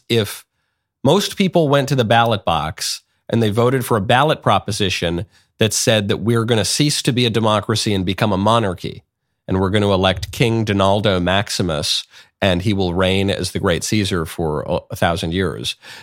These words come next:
uh, and they voted for that, that would be the democracy undoing itself. Now, of course, that's not what anyone has done here. In fact, Donald Trump ran on a much more pro-democratic platform than his liberal opponents, certainly than Hillary Clinton.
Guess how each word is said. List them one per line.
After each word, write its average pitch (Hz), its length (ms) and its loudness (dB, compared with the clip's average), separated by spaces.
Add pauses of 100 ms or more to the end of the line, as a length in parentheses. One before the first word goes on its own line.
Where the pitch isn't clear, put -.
(220)
uh, 90 240 2 (280)
and 104 120 0
they 104 80 0
voted 226 280 2
for 117 120 -2
that, 73 300 -2 (1200)
that 151 340 2
would 196 240 2
be 120 220 2
the 120 120 0
democracy 117 880 2 (100)
undoing 120 520 2
itself. - 560 -10 (640)
Now, 143 80 6
of 147 80 0
course, 170 180 2
that's 151 180 0
not 147 140 4
what 117 100 2
anyone 139 280 2
has 120 160 0
done 87 180 0
here. 92 260 -8
In 101 100 -2
fact, 92 280 0 (260)
Donald 113 280 2
Trump 117 240 0
ran 104 260 2
on 95 160 -4
a 92 60 0
much 107 200 0
more 113 160 0
pro-democratic 110 1200 0
platform 87 640 -2
than 95 180 -2
his 92 300 -4
liberal 101 260 -2
opponents, - 340 -2
certainly 101 300 -4
than 76 140 -10
Hillary 87 360 -4
Clinton. - 460 -4